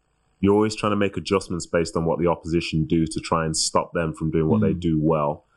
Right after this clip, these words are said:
Speaker 1: Whereas for Liverpool, they're taking a more of a front foot approach. And I think to this point, it stood them in good stead. I think teams might make adjustments against Liverpool historically, but you can see Arsenal in that game say, "Well, this is how we do it.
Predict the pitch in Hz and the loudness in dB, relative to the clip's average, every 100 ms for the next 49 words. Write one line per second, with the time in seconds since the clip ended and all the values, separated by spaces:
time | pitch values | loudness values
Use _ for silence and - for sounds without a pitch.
0 | _ _ - 98 92 90 - 95 98 98 | _ _ 2 2 2 -2 -2 0 2 0
1 | - 76 69 - 90 92 - 90 85 87 | -2 -4 0 0 2 0 0 0 2 2
2 | 78 80 - 82 - 65 - 90 80 - | 0 -2 -4 -4 -2 -4 -2 -2 -2 -2
3 | 90 90 123 - 101 98 - 107 87 64 | -4 -2 -2 -2 -2 -2 -2 -2 -2 -4
4 | - _ _ _ _ - 87 - 104 90 | -14 _ _ _ _ -8 -4 0 0 0
5 | 85 78 82 - 87 80 - _ _ _ | -2 -2 -4 0 0 0 -4 _ _ _
6 | - 107 95 - 107 92 95 87 95 92 | -2 -2 -2 0 0 2 0 0 -2 -4
7 | 87 95 - 85 80 92 95 92 87 80 | -4 -4 -2 -2 0 2 0 0 -4 0
8 | 87 80 - 95 87 - 80 92 90 - | 0 0 2 2 0 -4 -6 -4 -4 -2
9 | - 117 117 - 82 85 - 92 85 - | 0 0 0 -4 -6 -6 -2 0 0 2
10 | 87 85 82 87 90 92 - 98 104 92 | 0 0 0 0 2 0 -2 -2 0 2
11 | 95 95 90 87 78 - | 2 0 -2 -2 -2 -6